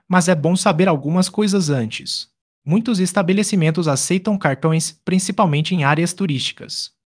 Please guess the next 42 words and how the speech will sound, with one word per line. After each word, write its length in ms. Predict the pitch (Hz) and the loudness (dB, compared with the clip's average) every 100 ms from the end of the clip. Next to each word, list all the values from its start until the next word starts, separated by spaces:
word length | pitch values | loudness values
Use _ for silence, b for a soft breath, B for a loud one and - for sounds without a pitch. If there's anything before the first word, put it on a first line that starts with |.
| _ | _
No 120 | 139 131 | -4 -2
entanto, 440 | 131 143 123 - - | 0 0 -2 -14 -10
sempre 380 | - 185 247 | -2 0 0
tenha 240 | 240 226 226 | 2 4 4
um 100 | 202 | 4
pouco 240 | 190 185 | 2 0
de 100 | 165 | 0
dinheiro 320 | 147 175 156 | 2 2 2
em 80 | 151 | 2
espécie 460 | 175 - 175 180 196 | 0 0 0 0 0
para 180 | 170 175 | 0 0
pequenas 440 | 185 214 214 220 | -2 2 2 0
compras 420 | - 220 220 196 | 0 0 0 -2
ou 160 | - 170 | 0 0
em 80 | 151 | 0
lugares 480 | 175 165 165 175 | 2 2 2 2
que 80 | - | 0
não 140 | 190 202 | 2 2
aceitam 420 | 196 208 208 196 | 0 -2 0 -2
cartões. 800 | 202 156 156 131 101 - - - _ _ - | 0 0 0 -2 -2 -8 -12 -14 _ _ -4
Aqui 220 | 170 196 | -2 2
estão 280 | 208 - 190 | 2 4 4
algumas 380 | 170 151 170 147 | 4 4 2 2
dicas 340 | 135 156 180 | 2 0 -2
para 220 | - 180 | 0 0
usar 260 | 190 175 170 | 2 4 2
seu 160 | - 185 | 2 2
cartão 380 | 190 165 165 | 2 4 2
de 80 | 160 | 2
crédito. 560 | 156 156 143 127 - - _ | 4 4 4 2 -6 -14 _
Um. 240 | 135 110 110 _ _ _ - | -6 -6 -8 _ _ _ -4
Informe 320 | 175 208 208 | 0 2 2
seu 200 | 196 202 | 2 0
banco. 420 | 143 139 139 123 - | 0 -2 -2 -8 0
Avise 380 | 165 180 196 | 2 2 2
seu 180 | 196 208 | 0 0
banco 300 | 147 156 185 | 2 0 0
que 140 | 175 185 | -2 0
você 240 | 190 220 | 2 2
estará 280 | 214 180 165 | 0 0 2
na 120 | 156 | 2
Tailândia. 640 | 165 170 147 117 110 107 | 2 2 2 2 -2 -8